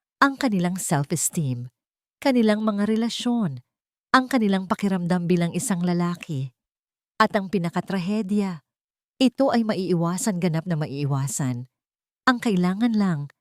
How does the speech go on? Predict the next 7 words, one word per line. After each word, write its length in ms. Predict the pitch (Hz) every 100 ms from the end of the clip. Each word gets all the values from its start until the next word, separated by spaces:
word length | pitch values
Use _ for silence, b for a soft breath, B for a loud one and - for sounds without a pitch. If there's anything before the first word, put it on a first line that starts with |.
| _ _ -
ay 80 | 240
pagiging 480 | 240 190 208 214 208
consistent, 880 | 208 185 - 247 - - 139 120 - _ _ _ _ _ -
hindi 160 | 349 330
pagpapakasawa 1120 | - 214 - 196 196 208 - 247 240 160 131 - _ _ -
kundi 240 | 294 233
atensyon. 840 | - 165 165 165 - 170 139 120